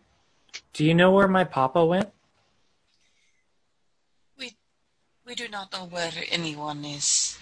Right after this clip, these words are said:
Speaker 2: I'm sorry, but it is, it would be better out, outside of this place.
Speaker 1: There were bad elves, and my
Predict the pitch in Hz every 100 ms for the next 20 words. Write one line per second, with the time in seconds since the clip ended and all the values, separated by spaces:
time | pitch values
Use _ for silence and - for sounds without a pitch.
0 | - 180 165 165 180 170 160 160 165 170
1 | 214 202 220 - - - 214 220 220 196
2 | 202 190 180 175 170 - - _ - 175
3 | 175 165 151 156 - - - - - -
4 | - - _ _ _ _ _ _ _ _
5 | _ - 156 160 165 165 160 - _ _
6 | _ _ _ _ _ _ _ _ _ _
7 | _ - 160 156 160 139 196 - 151 147
8 | 135 123 - - - _ _ _ _ _
9 | _ _ _ _ _ - 143 143 135 131
10 | 131 127